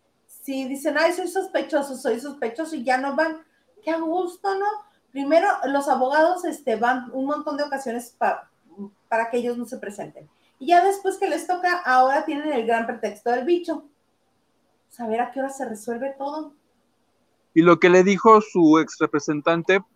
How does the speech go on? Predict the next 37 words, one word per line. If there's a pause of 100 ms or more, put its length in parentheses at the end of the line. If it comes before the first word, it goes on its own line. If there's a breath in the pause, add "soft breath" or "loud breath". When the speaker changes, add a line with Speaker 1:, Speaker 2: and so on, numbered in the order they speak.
(140)
Speaker 2:
porque
acuérdate
que
cuando
salieron
las
denuncias, (920)
hizo
un
video
quitándose
el
maquillaje
de
payaso. (400)
Speaker 1:
Ay,
sí.
Speaker 2:
Y
decía,
"Yo
creo
en
Dios,
yo
creo
en
la
justicia".
Pues
si
cree
en
la
justicia,
¿por
qué
no